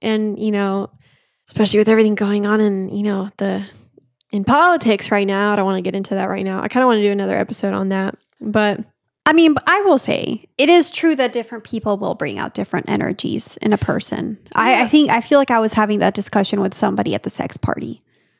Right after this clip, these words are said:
Speaker 1: Yeah, but at the same time, like, I, you know, with my ex and his girlfriend, she did bring out different sides of him. I loved watching the two of them fall in love. Like, I really did enjoy that. But at the same time,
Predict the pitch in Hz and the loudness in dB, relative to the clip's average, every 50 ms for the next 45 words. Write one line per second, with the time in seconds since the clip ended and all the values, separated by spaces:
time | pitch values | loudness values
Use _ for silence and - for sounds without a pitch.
0 | _ _ - 494 392 370 339 339 320 339 311 - 330 330 302 - 311 311 294 262 | _ _ -4 -4 0 0 0 -2 -2 -6 -2 0 2 2 2 2 2 2 2 2
1 | 226 208 - - _ _ - 254 262 254 233 - - 240 233 220 214 214 202 202 | 2 0 -2 -6 _ _ 0 0 2 0 -2 -2 0 0 2 2 2 4 4 4
2 | 220 220 214 220 220 226 233 233 233 233 226 220 - - - 214 220 214 - - | 4 4 4 2 2 4 4 2 2 2 0 -2 -2 -2 -2 -2 -2 -2 -6 -10
3 | - - 202 202 202 214 208 208 - 202 196 208 220 - - 202 190 196 196 - | -8 -6 -6 -2 -2 -2 -2 -2 -2 -2 -2 -2 -2 -2 -2 -2 -2 -2 -4 -6
4 | - - - 269 277 277 254 277 277 262 269 254 240 233 220 214 202 196 196 - | -6 -2 2 4 4 4 6 4 2 4 4 4 4 4 2 0 -2 -2 -4 -4
5 | - 214 202 - 202 - - 208 - 202 190 196 196 214 208 - 214 208 202 - | -4 -4 -4 -4 -6 -8 -8 -6 -6 -4 -4 -2 -2 -4 -2 -2 -2 -4 -4 -6
6 | - - - - - - 302 320 285 233 226 226 226 220 233 214 214 214 - 220 | -16 -20 -16 -4 -2 -2 -2 0 2 2 2 2 2 2 2 0 0 0 0 -4
7 | 208 202 196 - 208 208 196 202 202 196 - 190 185 185 190 190 190 185 190 190 | -6 -6 -6 -4 -4 -4 -4 -6 -8 -6 -6 -6 -6 -4 -6 -8 -6 -6 -6 -6
8 | 190 202 202 196 - 214 214 214 220 220 226 233 240 226 220 - 208 196 202 196 | -4 -6 -6 -4 -2 -4 -4 -2 -2 -2 -2 -2 -4 -4 -2 -2 -2 -2 -2 -6
9 | 196 196 - 208 202 202 196 196 - - - - - - - - - _ - 220 | -8 -6 -6 -4 -2 -2 -2 -2 -2 -2 -4 -6 -10 -18 -20 -20 -18 _ 0 2
10 | 262 294 294 277 262 - - 226 - 233 - - 240 240 226 220 - - 262 262 | 4 4 6 4 4 2 0 0 -2 -2 0 0 0 0 0 -2 0 0 2 2
11 | 247 226 226 220 214 | 2 2 0 0 -2